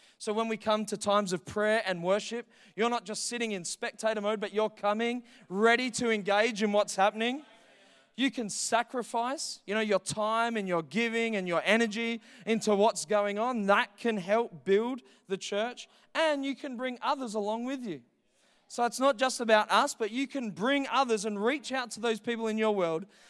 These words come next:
and bring them. And you don't have to get them to keep coming to church. You can just allow God to do that. That's what happened. Someone brought me, and then I was impacted,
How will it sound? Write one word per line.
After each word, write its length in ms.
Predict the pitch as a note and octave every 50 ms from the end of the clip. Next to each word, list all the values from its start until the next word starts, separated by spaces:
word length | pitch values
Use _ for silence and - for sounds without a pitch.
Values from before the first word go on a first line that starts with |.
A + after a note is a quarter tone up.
| - -
and 240 | G3+ A3 G#3+ F3
bring 280 | D3+ G#3+ C#4 D#4 D4+ B3
them. 380 | A3 G#3 G#3 G#3+ A#3 C4+ C#4+ - _ - - -
And 140 | - A#3+ D4+
you 60 | F#4
don't 100 | F#4+ F4+
have 120 | E4 C#4+ -
to 100 | - G#3+
get 440 | F#3 C#3+ C3 C3 G3 A3+ B3+ - -
them 360 | G#3 G#3+ G#3+ G#3 G3+ G3 G3 - -
to 280 | - F#3+ F3+ E3+ - - _
keep 240 | - A3 A#3+ B3 F3+
coming 220 | G#3 G#3+ G#3+ G3
to 80 | F#3 E3
church. 300 | - G#3 A3 A3 - -
You 80 | B3
can 120 | A3 A#3 G#3
just 140 | F#3+ F#3 -
allow 320 | F3+ E3 F3+ F#3 F3 E3
God 500 | D3+ C3+ F3 E3+ D#3 D3+ D3 D3+ E3+ F3 _ _ _ _
to 140 | - - F3+
do 180 | D#3+ E3 E3 D#3+
that. 240 | D3+ D3 B2 - _ _ _ _ _ _ _ -
That's 180 | G#3 A#3+ -
what 100 | B3+ A3
happened. 260 | F#3 A#3+ A3+ G#3 F#3 E3
Someone 460 | - - B3 C4 C4+ C4+ C4+ C4+ B3
brought 220 | B3 B3+ C4 A#3
me, 260 | A3 A3 A3+ A3+ A3+
and 160 | - F#3 F#3+ G3
then 100 | F#3+ G3
I 100 | G3 G#3
was 180 | G#3+ F#3+ F#3
impacted, 760 | G#3+ A3 C#4 C4+ A3+ - G#3+ G#3+ - - F3+ G3 G3+ G#3 G3+